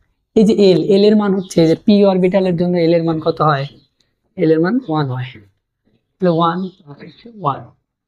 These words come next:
তাহলে টু, দুই এর সাথে ওয়ান গুণ করলে দুই প্লাস এক, তাহলে দুই একে কত হয়? তিন, তার মানে তিন দুগুণে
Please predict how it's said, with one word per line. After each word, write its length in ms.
তাহলে 160
টু, 300
দুই 220
এর 60
সাথে 200
ওয়ান 240
গুণ 160
করলে 240
দুই 240
প্লাস 380
এক, 220
তাহলে 160
দুই 160
একে 220
কত 180
হয়? 320
তিন, 300
তার 140
মানে 180
তিন 200
দুগুণে 260